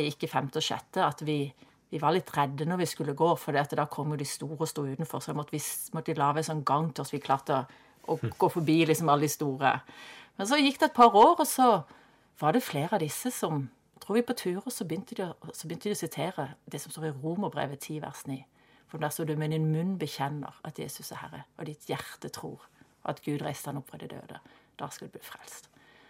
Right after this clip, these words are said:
Speaker 1: Så jeg husker at vi hadde timelange sånn vitnemøter, hvor mennesker reiste seg opp og fortalte, og mange reiste seg opp og bare, de, de sa dette bibelverset. Du vet, vi var jo fjorten og femten og seksten, så det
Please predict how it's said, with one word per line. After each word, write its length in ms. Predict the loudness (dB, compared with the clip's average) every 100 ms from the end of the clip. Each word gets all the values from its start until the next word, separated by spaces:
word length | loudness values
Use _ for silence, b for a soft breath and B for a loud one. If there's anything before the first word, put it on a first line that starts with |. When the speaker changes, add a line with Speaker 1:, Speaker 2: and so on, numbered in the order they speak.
| b -6
Speaker 1:
Så 100 | -2
jeg 80 | 0
husker 260 | 2 2
at 80 | 2
vi 80 | 2
hadde 200 | 2 2
timelange 880 | -2 -2 0 2 2 4 4 4 2
sånn 200 | -2 -4 -2
vitnemøter, 600 | -4 -4 -6 -2 0 0
hvor 120 | 0 2
mennesker 400 | 2 2 0 6
reiste 320 | 6 6 -2
seg 100 | -4
opp 100 | -4
og 60 | -8
fortalte, 420 | 0 0 0 0
og 60 | 2
mange 240 | 2 2 4
reiste 360 | 4 4 -2 -6
seg 120 | -4
opp 100 | -2
og 40 | 2
bare, 160 | 2 2
de, 80 | -6
de 220 | -8 -6
sa 300 | 0 4 4 4
dette 280 | -2 -8
bibelverset. 600 | -8 -6 -6 -10 -10 -16 -18 B B B B B B
Du 80 | -2
vet, 140 | -2 2
vi 100 | 6
var 220 | 12 12 12
jo 140 | 8 6 -4 -8
fjorten 400 | -6 -6 -4 -4
og 80 | 0
femten 400 | -2 -4 -6 -4
og 120 | -4
seksten, 520 | -4 -4 -4 -6 -4 0
så 220 | 2 2 B B B B B
det 100 | -16